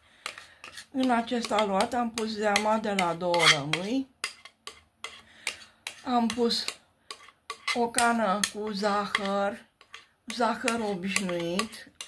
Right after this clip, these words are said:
tos, alb. Am pus zeama de la două lămâi, două plicuri de zahăr vanilat, un picuț de sare. Am avut șase ouă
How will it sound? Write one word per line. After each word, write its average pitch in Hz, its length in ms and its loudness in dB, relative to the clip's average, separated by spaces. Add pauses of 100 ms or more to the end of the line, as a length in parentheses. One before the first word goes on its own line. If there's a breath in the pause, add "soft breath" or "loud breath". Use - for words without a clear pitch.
(140)
tos, 170 420 0 (140)
alb. 196 500 4 (3250 loud breath)
Am 247 140 -4
pus 226 200 -4
zeama 208 500 4
de 196 180 0
la 180 220 2
două 190 340 0
lămâi, 185 480 -2
două 233 400 0
plicuri 214 440 -4
de 202 180 0
zahăr 202 420 -2
vanilat, 175 800 -2 (1400 loud breath)
un 240 160 2
picuț 220 340 -2
de 202 180 2
sare. 151 760 0 (600 loud breath)
Am 247 220 4
avut 240 320 4
șase 220 460 0
ouă 170 640 0